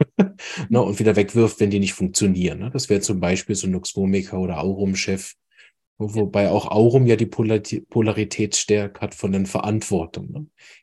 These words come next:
Speaker 1: Gibt
Speaker 2: Absolut.
Speaker 1: sich selbst dann die Schuld, wenn, wenn das, wenn die Firma bankrott geht, also beides, ne? Was
Speaker 2: Das
Speaker 1: wolltest du sagen?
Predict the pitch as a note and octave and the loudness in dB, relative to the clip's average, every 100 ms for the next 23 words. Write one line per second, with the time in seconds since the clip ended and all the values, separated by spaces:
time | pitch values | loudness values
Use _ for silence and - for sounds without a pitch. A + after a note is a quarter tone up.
0 | - - - G#3 - - G2+ G2 - G#2 | -2 -2 0 -4 -2 -2 -2 -2 0 0
1 | G2+ G#2 - G2+ G2 - G2 F#2+ F#2+ F#2 | 0 0 2 2 0 -4 -2 -2 -2 -4
2 | F#2+ - - F#2+ F#2+ F#2 G2+ G2 F#2+ F#2 | -4 -8 -8 -6 -6 -4 -2 -2 0 -2
3 | F#2 G2 - F#2 E2+ G2+ F#2+ F#2+ F#2 - | -4 -8 -8 -8 -6 -6 -2 0 0 -4
4 | - D3+ F#3+ _ _ _ _ _ _ _ | -8 -10 -10 _ _ _ _ _ _ _
5 | _ _ _ - A2 C3 B2+ C3+ C#3 C#3+ | _ _ _ -6 -2 0 -2 -2 -2 -2
6 | D#3+ F3+ | -2 -6